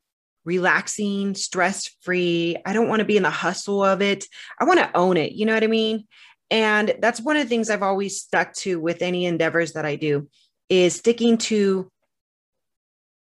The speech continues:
what I originally and why I originally started things, which was to feel completely free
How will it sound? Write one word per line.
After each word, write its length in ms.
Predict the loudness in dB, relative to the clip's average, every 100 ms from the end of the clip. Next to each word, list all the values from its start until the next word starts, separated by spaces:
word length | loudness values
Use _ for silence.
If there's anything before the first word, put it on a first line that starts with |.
| _ _
what 360 | -2 2 2 2
I 100 | 2
originally 600 | 2 0 -2 -4 -4 -4
and 160 | -4 0
why 240 | 4 4
I 40 | 4
originally 420 | 4 0 -2 -6
started 440 | -4 -2 0 0
things, 240 | -2 -4 -4
which 320 | -4 -4 -2
was 260 | -2 -2 -4
to 120 | -8
feel 280 | -4 -4 -4
completely 540 | -6 -8 -4 -4 -6
free 600 | -8 -4 -2 0 -2 -6